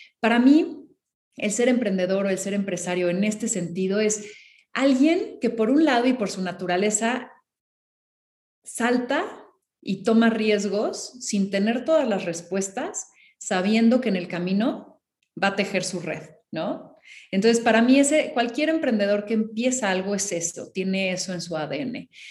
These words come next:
Ser empresaria en, en específico el día de hoy es para mí como que tiene muchas aristas, ¿no? Porque por un lado estás teniendo tu proyecto,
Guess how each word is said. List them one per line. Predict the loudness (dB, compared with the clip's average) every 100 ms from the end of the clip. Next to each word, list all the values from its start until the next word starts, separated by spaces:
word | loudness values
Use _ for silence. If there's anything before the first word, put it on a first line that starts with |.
| -6
Ser | 0 4
empresaria | 4 2 2 2 0 0 2 0 -2
en, | -6 -8 -6
en | -6
específico | -6 -6 -4 -4 -4 -6 -4 -4
el | 0
día | 0
de | 0 0
hoy | 2 0 -2 -6 -16 -20 -2
es | 4 6 6 2 -4 -12
para | -4 0 2
mí | 2 2 0 0
como | 0 0
que | -4
tiene | -2 2 4 4
muchas | 4 2 -2 -4
aristas, | -2 -2 -4 -10 -10 -10
¿no? | -8
Porque | -8 -8
por | -4 0
un | 2
lado | 0 -2
estás | -4 -4
teniendo | 0 2 2 -2
tu | -6
proyecto, | -4 -2 -2 -4 -6 -6 -6